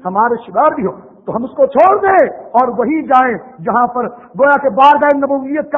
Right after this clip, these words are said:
آداب ہو، اہل بیت کے مقام تقدس کا دفاع ہو، اس طرف ہم جائیں۔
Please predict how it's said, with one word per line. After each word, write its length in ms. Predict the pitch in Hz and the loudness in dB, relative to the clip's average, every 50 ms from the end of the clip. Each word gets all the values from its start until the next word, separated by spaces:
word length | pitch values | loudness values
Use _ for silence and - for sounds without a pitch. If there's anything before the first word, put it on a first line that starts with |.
| 285 - | -2 0
آداب 420 | 233 240 240 240 262 294 311 285 | -2 0 2 4 4 4 4 4
ہو، 260 | 233 233 247 226 - - | 2 2 2 2 0 -2
اہل 400 | - - - - 254 262 285 302 | -8 -14 -4 0 2 2 4 4
بیت 480 | 320 302 302 302 311 330 320 311 320 | 2 2 2 4 4 4 4 4 2
کے 140 | 320 302 285 | 0 -4 -4
مقام 320 | 285 302 294 311 311 311 | 0 2 2 2 2 0
تقدس 540 | 294 311 302 - - 302 294 320 330 - - | -2 -2 -4 -4 -4 -6 -4 -6 -8 -8 -8
کا 60 | 285 | -8
دفاع 360 | 247 277 208 285 370 - 330 359 | -8 -4 0 0 2 2 4 4
ہو، 180 | 359 320 247 - | 4 4 2 2
اس 420 | - - - - 494 466 - - | -4 -10 -4 0 0 0 0 0
طرف 200 | 349 330 285 254 | -2 -2 -2 -2
ہم 140 | 285 277 269 | -4 -4 -2
جائیں۔ 280 | 240 254 262 254 220 | 0 0 0 0 -2